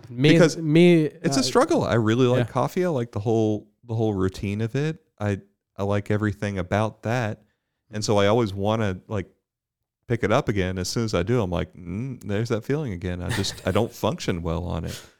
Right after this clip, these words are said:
Speaker 1: Yeah.
Speaker 2: So that's why I'm a tea drinker. And even that's a, an uneasy compromise.
Speaker 1: I know, and we still
Speaker 2: I'd be
Speaker 1: haven't
Speaker 2: better
Speaker 1: gone
Speaker 2: off
Speaker 1: to
Speaker 2: without any of it.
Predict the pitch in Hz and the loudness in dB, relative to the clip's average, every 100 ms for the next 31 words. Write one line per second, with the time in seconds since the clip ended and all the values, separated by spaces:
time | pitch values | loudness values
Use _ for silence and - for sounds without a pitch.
0 | _ _ _ 107 101 113 _ _ _ _ | _ _ _ -14 -12 -14 _ _ _ _
1 | _ _ _ _ - 85 - 82 82 - | _ _ _ _ -8 -8 -8 -10 -8 -10
2 | - 85 87 - - - - - _ _ | -8 -8 -8 -12 -16 -20 -20 -20 _ _
3 | _ _ _ _ _ - 101 127 104 101 | _ _ _ _ _ -2 4 4 6 4
4 | 95 - 85 78 - _ 92 87 87 87 | 4 2 0 0 -4 _ -6 -2 0 2
5 | 87 82 82 - 82 82 82 123 156 120 | 0 -2 -4 -4 -4 -4 -2 2 6 6
6 | 117 123 - 151 143 143 95 90 87 120 | 4 4 6 6 6 6 6 6 6 4
7 | 113 85 80 85 85 80 80 85 | 4 4 2 0 -2 -4 -4 -6